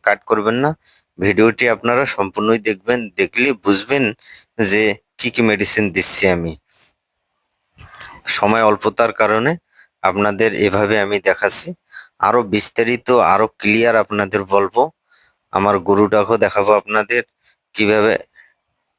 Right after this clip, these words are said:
লাইসিন, এটা দিচ্ছি লাইসিন, আমার ছেলে ভিডিও করছে এই জন্য ভিডিওটা ভালো হয়নি, কাঁপাকাঁপি করতেছে। আপনাদের আমি পরবর্তীতে ভালো করে ভিডিও করে দেখাবো। আপনারা দেখুন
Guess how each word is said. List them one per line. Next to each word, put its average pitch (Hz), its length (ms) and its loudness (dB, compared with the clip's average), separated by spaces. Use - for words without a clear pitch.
লাইসিন, 101 540 0
এটা 107 220 -2
দিচ্ছি 107 300 0
লাইসিন, 98 460 0
আমার 113 300 0
ছেলে 104 220 0
ভিডিও 101 260 0
করছে 107 360 0
এই 98 100 2
জন্য 107 200 2
ভিডিওটা 95 360 2
ভালো 92 300 2
হয়নি, 87 320 -6
কাঁপাকাঁপি 98 480 -2
করতেছে। 87 520 -2
আপনাদের 98 500 0
আমি 123 260 2
পরবর্তীতে 101 560 0
ভালো 101 360 0
করে 107 160 2
ভিডিও 101 300 -2
করে 104 180 2
দেখাবো। 107 400 -2
আপনারা 98 340 -2
দেখুন 101 460 0